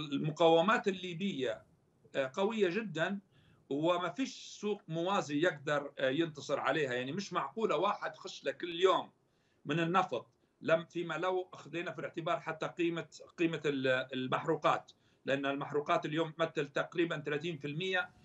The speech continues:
من إنتاج ليبيا من النفط. يعني لما تاخذ المحروقات تحسبها في الحسبة، نحن دخلنا اليومي مية مليون دولار.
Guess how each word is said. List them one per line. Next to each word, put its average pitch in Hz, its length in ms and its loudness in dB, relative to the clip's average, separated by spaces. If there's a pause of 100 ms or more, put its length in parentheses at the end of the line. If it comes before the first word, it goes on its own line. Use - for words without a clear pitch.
(160)
من 156 140 2
إنتاج 165 460 4
ليبيا 165 240 4
من 156 140 -2
النفط. 165 400 -2 (400)
يعني 135 160 0
لما 151 180 0
تاخذ 151 400 0
المحروقات 160 720 0 (120)
تحسبها 170 360 -4
في 135 80 -10
الحسبة، 143 520 -6 (440)
نحن 156 380 -2
دخلنا 147 560 -4
اليومي 185 440 -2
مية 196 420 -2
مليون 156 340 -4
دولار. 139 380 4